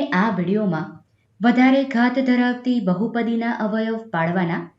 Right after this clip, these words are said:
કેટલાક વધારે ઉદાહરણ જોઈશું. ધારો કે મારી પાસે છ એક્સ નો વર્ગ વત્તા નવ એક્સ ગુણ્યા એક્સ નો વર્ગ ઓછા ચાર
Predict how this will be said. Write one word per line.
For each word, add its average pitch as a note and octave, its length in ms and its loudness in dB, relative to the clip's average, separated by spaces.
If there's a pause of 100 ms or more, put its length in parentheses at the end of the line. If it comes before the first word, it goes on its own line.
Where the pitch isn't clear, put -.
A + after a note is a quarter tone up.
(200)
કેટલાક D#4 340 -2
વધારે G#3 340 4
ઉદાહરણ F3+ 520 2
જોઈશું. E3 460 -4 (600)
ધારો B3+ 320 4
કે C4+ 180 0
મારી A3 300 4
પાસે A#3+ 360 0 (140)
છ - 120 -10 (300)
એક્સ A3 320 -4
નો A3+ 160 2
વર્ગ E3+ 340 -2 (880)
વત્તા F3+ 520 -2 (1080)
નવ A3+ 300 4 (220)
એક્સ E3 300 -2 (720)
ગુણ્યા F#3 480 2 (1000)
એક્સ A3 300 -4
નો A#3+ 180 2
વર્ગ F3 300 0 (1160)
ઓછા A3+ 380 2
ચાર A#3 320 0